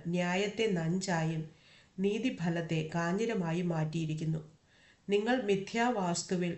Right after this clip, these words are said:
സന്തോഷിച്ചും കൊണ്ട്, "സ്വന്ത ശക്തിയാൽ ഞങ്ങൾ പ്രാബല്യം പ്രാപിച്ചിട്ടില്ലയോ?" എന്ന് പറയുന്നു. എന്നാൽ ഇസ്രായേൽ ഗൃഹമേ, ഞാൻ നിങ്ങളുടെ നേരെ ഒരു ജാതി എഴുന്നേൽപ്പിക്കും. അവർ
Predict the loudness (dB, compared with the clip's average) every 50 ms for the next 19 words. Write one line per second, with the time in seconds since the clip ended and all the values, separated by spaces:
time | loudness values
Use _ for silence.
0 | -8 -8 -6 -4 -2 -2 0 0 -2 -2 -2 -4 -6 -4 -4 -2 -2 -2 -2 0
1 | 0 0 0 -2 -4 -8 -16 -20 -20 -20 -20 -16 -12 -8 -2 0 0 0 2 2
2 | 2 2 2 0 0 0 0 0 0 2 2 0 0 -2 -6 -10 -8 -4 -2 -2
3 | 0 0 0 0 0 0 2 2 2 2 0 0 0 0 0 0 0 -2 -2 -2
4 | -2 -2 -2 -2 -2 -2 -2 -2 0 0 0 0 0 0 0 -2 -4 -8 -14 -20
5 | -20 _ _ -4 -2 -2 0 0 0 0 0 0 0 0 0 -2 -4 -6 -6 -8
6 | -12 -18 _ _ _ _ -20 -20 -20 -20 -20 -14 _ -4 -2 0 2 4 4 4
7 | 4 2 0 -2 -4 -2 0 0 2 2 2 0 0 0 0 0 0 0 0 0
8 | -2 -2 -4 -8 -10 -6 -4 -2 0 2 2 2 2 2 2 2 0 0 0 0
9 | 0 0 2 2 0 0 -2 -4 -6 -12 -20 -20 -20 _ _ 0 0 2 2 2
10 | 0 0 0 0 0 0 0 0 2 2 2 2 0 0 0 -2 -4 -6 -6 -6
11 | -6 -8 -10 -14 _ _ _ -20 -20 -14 _ -2 0 2 2 0